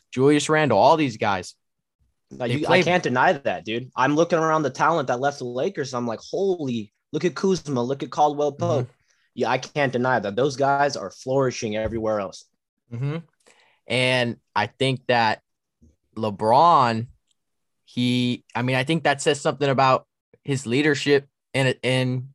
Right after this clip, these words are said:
Speaker 1: you know, him being a teammate. I think that says a lot when, uh, especially when you look at this season, when they couldn't even get to the tenth seed. And let's be real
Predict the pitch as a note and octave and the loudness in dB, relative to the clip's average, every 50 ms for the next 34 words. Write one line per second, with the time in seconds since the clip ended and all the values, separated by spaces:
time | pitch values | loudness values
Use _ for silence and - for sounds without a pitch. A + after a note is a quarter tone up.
0 | _ _ _ _ - B2+ B2+ A#2+ B2 C3+ C3+ C#3 C3+ C#3 C3+ A#2+ A2 - - E3 | _ _ _ _ -4 -2 0 0 0 0 0 2 2 2 2 0 -2 -2 -4 -6
1 | E3 A#2+ F#2 F2+ E2 - _ _ _ - - _ _ - G#2+ B2 C#3 C3+ C#3 C3 | -4 -4 -4 -6 -6 -10 _ _ _ -20 -20 _ _ -4 -2 -2 0 2 2 0
2 | B2+ - - C3+ A#2+ A2+ A#2 G#2+ A2 C#3 D3 A#2+ - - _ _ _ _ _ _ | 0 2 0 0 0 0 0 0 2 4 2 2 0 -2 _ _ _ _ _ _
3 | - G2+ G#2+ G#2+ G#2+ G#2+ A2 A2 G#2+ G#2 G#2 G#2 A#2 - _ _ _ _ _ _ | -6 -4 -2 -2 -2 0 0 0 0 2 0 0 -2 -4 _ _ _ _ _ _
4 | _ _ - C3 C3+ - F3 E3 D#3+ - E3 D3+ C#3 C3+ C#3+ C#3 C3 B2+ B2+ B2+ | _ _ -4 -4 -2 2 2 2 2 2 0 0 2 2 2 2 0 0 0 0
5 | D3 D#3 C#3 C3 - - E3+ F3+ - - - C3+ B2 A#2+ A2+ B2 B2 B2 C3+ C#3 | 0 0 0 -2 0 0 0 0 0 -2 -2 -2 -2 0 0 0 -2 -2 -2 -4
6 | C#3 _ _ _ _ _ _ _ _ _ _ _ _ _ _ _ - A#2 B2 C3 | -8 _ _ _ _ _ _ _ _ _ _ _ _ _ _ _ -6 -2 0 0
7 | B2+ B2+ B2+ B2 B2 A#2+ B2 - _ _ _ _ _ - B2+ C3 - - D#3+ D3+ | 2 2 2 2 0 -2 -4 -8 _ _ _ _ _ -2 -2 0 2 0 2 2
8 | D3 C#3+ C3+ C3 B2 A#2 - - - G#2+ - - - D3 C#3+ C#3 D#3 B2+ A2 - | 2 0 0 0 -2 -4 -6 -8 -14 -20 -8 -4 -2 -2 -2 -2 -4 -6 -6 -6
9 | - - D#3+ D#3+ D3+ - - - A#2+ A#2 A#2+ - - C#3 C3+ C#3 B2+ C#3+ D#3+ D#3+ | -4 -2 -2 -2 -2 -4 -6 -2 -2 -2 -2 0 0 0 0 2 2 2 2 0
10 | - - D#3+ D#3 D3+ E3 F3 C#3 F#2 - | 0 0 0 2 2 4 4 2 2 -2